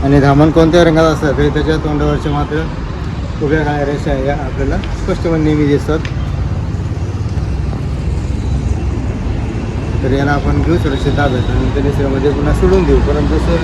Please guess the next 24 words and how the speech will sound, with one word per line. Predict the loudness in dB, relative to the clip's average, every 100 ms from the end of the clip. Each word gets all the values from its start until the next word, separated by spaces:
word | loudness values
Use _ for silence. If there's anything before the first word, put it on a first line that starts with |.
| 0
व्हिडिओमध्ये | 2 2 2 2
बघता | 0 2 2
असं | 2 0 0 0 0 0 2
व्हिडिओ | 2 4 4
बघून | 2
मात्र | 2 2 2
कोणी | 2 2
सापडण्याचा | 2 2 2 2 2 2
प्रयत्न | 2 2 2 2 0 2
करायचा. | 2 0 -2 -4 -4
बॅगचाच | -6 -4 -2
वापर | -2 -2
करतो | -2 -2 -2
आणि | -2 -2 -4 -4 -2 0 2
बॅगचा | 2 2 2 2
वापर | 0 0
करून | 0 0 -2 -2
त्याला | 0
आपण | 0 0 -2
त्या | -2 0
ठिकाणी | 0 0 0
सुरक्षित | 0 0 0
घेतोय | -2 0 0
ताब्यात. | 0 0 -2